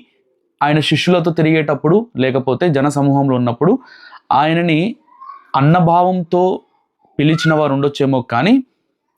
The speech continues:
యేసు ప్రభు వారు అన్నగా, లేకపోతే పరిశుద్ధాత్మ దేవుడు తమ్ముడుగా మనకి ఎక్కడ కనపడరు.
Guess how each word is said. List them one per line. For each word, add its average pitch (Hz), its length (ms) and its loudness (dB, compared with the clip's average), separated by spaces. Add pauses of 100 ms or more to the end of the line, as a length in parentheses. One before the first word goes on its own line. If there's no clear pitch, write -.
యేసు 165 220 0
ప్రభు 175 240 0
వారు 165 480 0
అన్నగా, 135 640 -2
లేకపోతే 127 240 -2
పరిశుద్ధాత్మ 135 500 0
దేవుడు 131 260 0
తమ్ముడుగా 143 540 2 (240)
మనకి 120 200 -2
ఎక్కడ 120 260 -4
కనపడరు. 117 520 -4